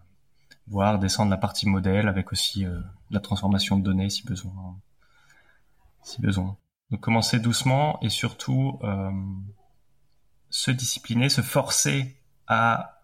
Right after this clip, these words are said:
pas écrire du code au cas où, se forcer à, euh,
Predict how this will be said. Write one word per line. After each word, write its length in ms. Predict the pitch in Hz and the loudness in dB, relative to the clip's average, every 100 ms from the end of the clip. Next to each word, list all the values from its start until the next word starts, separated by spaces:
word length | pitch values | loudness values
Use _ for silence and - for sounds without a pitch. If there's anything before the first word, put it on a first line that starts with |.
| _ | _
pas 120 | 127 | 0
écrire 300 | 120 - 117 | 0 0 -2
du 100 | 107 | -2
code 180 | 101 101 | -2 -2
au 80 | 98 | 0
cas 160 | 98 | 2
où, 240 | 113 156 185 - - - - - | 2 0 -2 -8 -20 -18 -20 -8
se 160 | - 107 | -4 -2
forcer 720 | - 127 - - 127 127 127 | 0 0 0 0 2 2 0
à, 480 | 104 104 104 101 92 | 0 2 2 2 0
euh, 440 | 90 90 90 87 | 0 -4 -6 -8